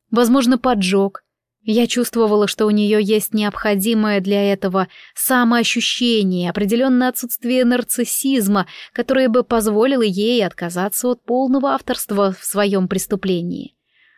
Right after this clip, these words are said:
Она была бы не прочь позволить пожару выйти из-под её контроля. «Я тебя раньше не видела», заметила она. «Чья ты родственница?» «Ничья. Я здесь, чтобы увидеть Муна». «Муна»,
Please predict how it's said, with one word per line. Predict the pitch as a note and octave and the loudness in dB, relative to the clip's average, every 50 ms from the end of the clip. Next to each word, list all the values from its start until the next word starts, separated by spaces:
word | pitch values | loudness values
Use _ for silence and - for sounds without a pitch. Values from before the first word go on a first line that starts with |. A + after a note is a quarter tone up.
| _ _ | _ _
Она | - A3+ A#3+ D4+ C#4+ | -2 2 2 4 4
была | A#3+ C#4+ C#4+ D4 - | 4 4 4 2 4
бы | B3 D4 C#4 | 4 4 4
не | C4+ C#4 | 4 2
прочь | - C#4 D4 D4+ - - | 2 0 0 -2 -2 0
позволить | C#4 C#4 B3 B3 B3+ C4 C4 B3 - | 0 0 0 0 0 0 0 -2 -2
пожару | - A#3+ A3+ G#3 A#3+ B3+ C4+ B3+ | -2 0 0 2 2 2 2 2
выйти | A3+ A3+ A3+ A3 - | 2 0 -2 -2 -2
из-под | B3 A#3 - - A#3 G3+ | -4 -4 -4 -4 -4 -2
её | G#3 G3+ G#3 G3+ G3+ F#3+ | 0 0 0 2 2 0
контроля. | F#3+ - G3+ G3+ F#3 G3 F#3 E3 D#3 D#3+ - - G3 - _ _ _ _ _ _ _ _ _ _ _ _ _ _ _ _ _ _ _ _ _ _ _ - | 0 0 -2 -2 -2 -2 -4 -4 -4 -6 -8 -12 -16 -20 _ _ _ _ _ _ _ _ _ _ _ _ _ _ _ _ _ _ _ _ _ _ _ -4
«Я | C4 A#3+ C#4+ F4 F4 E4 | -2 2 2 2 2 2
тебя | - - D4 E4+ E4+ | 2 2 2 2 4
раньше | E4 E4+ D#4 A#3 - - B3 A#3 | 2 2 2 2 2 2 2 4
не | A#3+ B3 | 4 4
видела», | B3+ E4 G4+ F#4+ F4+ D4 A#3 G3+ F3 F3 - _ _ _ | 4 4 4 4 4 2 2 2 0 -2 -4 _ _ _
заметила | - F3+ A3 A3+ A3+ A3 G3+ - G#3 G3+ G#3 G3+ | -4 0 2 2 2 2 0 0 0 2 2 2
она. | G3+ F#3+ F3+ D#3+ D#3+ - _ _ _ _ _ _ _ | 2 2 0 0 -4 -8 _ _ _ _ _ _ _
«Чья | - - - F4 F#4+ F#4+ | -4 0 2 2 2 4
ты | F#4+ G4 | 4 4
родственница?» | F#4+ E4+ A#3 - - - G#3 G3+ F#3+ F#3+ F3+ - - - E3+ E3+ - _ _ _ _ _ _ _ _ _ _ _ _ - | 4 4 2 0 -2 -2 0 2 2 2 0 0 -2 -4 -4 -6 -8 _ _ _ _ _ _ _ _ _ _ _ _ 0
«Ничья. | B3+ C4 A#3+ - - A3 G3 E3+ E3+ - _ _ _ _ | 2 2 2 2 2 2 2 0 -2 -6 _ _ _ _
Я | _ - G#3+ B3 A#3+ A3 | _ -2 2 2 2 2
здесь, | G3+ G#3+ B3 B3+ - | 2 2 0 0 0
чтобы | - - C4+ B3+ A3+ B3+ | 0 0 0 2 2 2
увидеть | B3+ A3+ A#3 B3 G#3+ B3 A#3+ - | 2 2 2 0 0 -2 0 0
Муна». | A#3+ G#3+ G3 F3+ E3+ D#3+ - - _ _ _ _ _ _ _ - | 0 2 2 0 -2 -4 -6 -10 _ _ _ _ _ _ _ -2
«Муна», | C4+ C#4+ E4 F4 E4 C4+ A3+ G#3+ G#3 G#3 G3+ G3 F#3 | 2 2 4 4 4 4 4 4 2 2 2 2 0